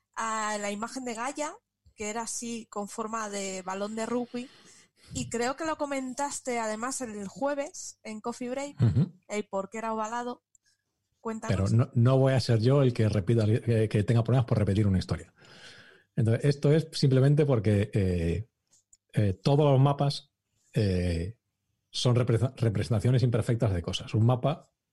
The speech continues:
Speaker 2: eh, siempre, típicamente, es un trozo de papel, que es una, una superficie de, y por lo tanto solo tiene dos dimensiones,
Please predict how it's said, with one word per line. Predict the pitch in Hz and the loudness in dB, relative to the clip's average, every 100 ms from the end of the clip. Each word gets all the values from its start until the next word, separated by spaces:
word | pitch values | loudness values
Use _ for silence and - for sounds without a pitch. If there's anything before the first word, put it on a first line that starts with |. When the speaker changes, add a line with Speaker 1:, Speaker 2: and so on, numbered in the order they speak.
| _ _ - | _ _ -8
Speaker 2:
eh, | 131 90 | -6 -2
siempre, | 110 85 107 - | -2 0 -4 -2
típicamente, | - 110 101 110 131 120 - - | 0 2 2 4 4 2 -4 -4
es | 110 110 | -4 0
un | |
trozo | 101 107 98 | 0 0 0
de | |
papel, | 107 185 - - _ | 2 0 -2 -10 _
que | - 90 | -4 0
es | |
una, | 101 95 | 2 0
una | - 107 | 0 0
superficie | - 101 92 92 104 | 0 0 0 0 0
de, | 107 127 143 _ _ _ _ _ | 0 -4 -10 _ _ _ _ _
y | - | -4
por | - 95 | 0 0
lo | |
tanto | 104 101 | 2 2
solo | 113 | 2
tiene | 104 110 | 2 2
dos | 101 113 | 2 2
dimensiones, | 113 117 123 139 165 | 2 2 2 2 0